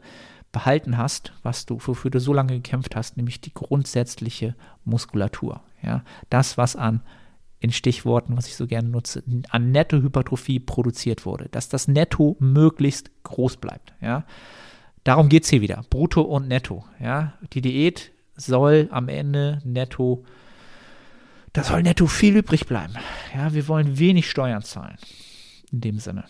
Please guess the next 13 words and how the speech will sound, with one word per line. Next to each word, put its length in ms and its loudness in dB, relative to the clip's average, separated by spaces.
Spart 520 -4
Steuern, 520 -4
ja. 220 -4
Also, 220 -2
schöne 280 2
Grüße 300 2
von 200 -2
eurem, 340 0
äh, 160 2
Hypertrophie-Steuerberater 1400 4
Arne 240 -2
Otte. 300 -2
<laughs> 560 2